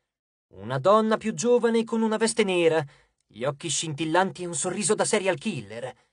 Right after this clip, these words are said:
senz'altro Eris, dea della discordia. Altri continuavano ad apparire, decine di demoni e divinità minori,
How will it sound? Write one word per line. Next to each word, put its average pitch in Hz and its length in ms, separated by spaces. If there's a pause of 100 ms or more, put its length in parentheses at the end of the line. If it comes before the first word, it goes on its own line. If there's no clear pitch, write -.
(140)
senz'altro 254 560
Eris, 131 460
dea 165 200
della 165 220
discordia. 131 840 (1080)
Altri 196 400
continuavano 208 640
ad 196 100
apparire, 160 680 (540)
decine 196 560
di 202 160
demoni 208 460
e - 20
divinità 208 440
minori, 147 560